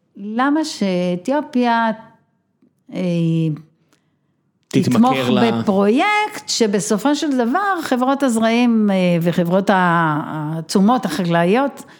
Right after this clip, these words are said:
Speaker 1: ירוויחו ממנו.
Speaker 2: בוודאי שירוויחו.
Speaker 1: אז אנחנו אמרנו להם משתי סיבות. אחד, החקלאים קודם כל ירוויחו, החקלאים שלכם שהם בצרות. ה-, רק לתת לך דוגמה,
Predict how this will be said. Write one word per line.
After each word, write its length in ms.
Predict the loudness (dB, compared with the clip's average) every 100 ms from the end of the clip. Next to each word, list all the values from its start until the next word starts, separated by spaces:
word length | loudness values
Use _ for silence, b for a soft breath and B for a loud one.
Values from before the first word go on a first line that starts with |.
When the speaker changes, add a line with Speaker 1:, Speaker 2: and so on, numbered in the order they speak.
| b b
Speaker 1:
ירוויחו 380 | 0 0 0 2
ממנו. 400 | 2 2 2 0 -2
Speaker 2:
בוודאי 280 | 0 0
שירוויחו. 420 | 2 2 0 -2 -4 -8 _
Speaker 1:
אז 360 | -2 0 0 -6 -4
אנחנו 400 | 0 0 2 0
אמרנו 300 | 0 -2 0 0
להם 440 | 2 2 2 0 0
משתי 440 | 0 0 -2 -2
סיבות. 480 | 0 -2 -2 -4 -10 -20 _ -6
אחד, 380 | -2 -2 -2 -2 -8 -16
החקלאים 540 | -10 -6 -4 0 0 0
קודם 360 | 2 0 2
כל 180 | -2 -2
ירוויחו, 440 | -2 -4 -4 -4 -2
החקלאים 400 | -2 -2 0 -2
שלכם 460 | 0 -2 0 0 2
שהם 200 | 0 0
בצרות. 680 | -2 -2 0 0 0 -6 -16 -18 _
ה-, 220 | -8 -6 -6 -10 b b -6
רק 180 | -4 -2
לתת 280 | -2 -2
לך 160 | -2 -2
דוגמה, 440 | -2 -2 0 0